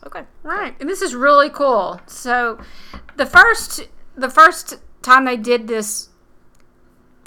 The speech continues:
Speaker 2: course, it was, it didn't count for credit 'cause it was their pilot,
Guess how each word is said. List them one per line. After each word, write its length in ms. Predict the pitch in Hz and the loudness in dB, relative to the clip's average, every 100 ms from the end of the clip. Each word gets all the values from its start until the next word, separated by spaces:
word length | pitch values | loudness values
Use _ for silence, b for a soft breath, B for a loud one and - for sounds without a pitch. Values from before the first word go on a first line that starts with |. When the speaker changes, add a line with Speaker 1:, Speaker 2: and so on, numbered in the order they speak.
| _ - | _ -4
Speaker 2:
course, 560 | 285 240 220 214 - | 2 6 6 4 -6
it 180 | - 175 | -12 -8
was, 500 | 214 208 202 - - | -6 -6 -6 -12 -12
it 320 | 254 247 - 220 | -10 -10 -10 -8
didn't 220 | 262 254 | -6 0
count 220 | 247 226 | 0 0
for 60 | 277 | -8
credit 460 | - 226 226 - _ _ | -4 -2 -4 -10 _ _
'cause 160 | - 254 | -10 -8
it 100 | 226 | -6
was 200 | 233 220 | -6 -6
their 240 | 233 226 | -4 -4
pilot, 720 | 233 - 233 233 254 - - | -2 6 6 6 0 -4 -14